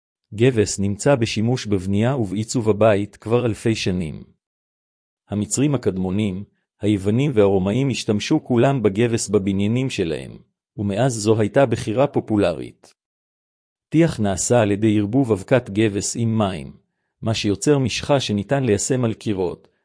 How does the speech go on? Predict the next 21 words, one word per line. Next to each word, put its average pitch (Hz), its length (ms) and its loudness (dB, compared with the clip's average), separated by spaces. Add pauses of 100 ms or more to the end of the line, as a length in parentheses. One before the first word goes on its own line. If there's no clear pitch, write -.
(160)
תקרות 139 500 -4
ומשטחים 135 580 -2
אחרים. 73 580 -6 (1120)
לאחר 95 400 0
שהטיח 110 520 0
מתייבש 104 520 0
הוא 110 120 0
מתקשה 107 520 -2
ויוצר 101 420 0
משטח 120 500 0
חלק 120 460 0
ואחיד. 98 580 -4 (1120)
אחד 151 260 2
היתרונות 98 560 -2
של 92 180 -2
הגבס 98 680 -2
הוא 107 140 0
יכולתו 110 500 2
ליצור 135 460 2
גימור 110 420 -2
חלק. 82 440 -6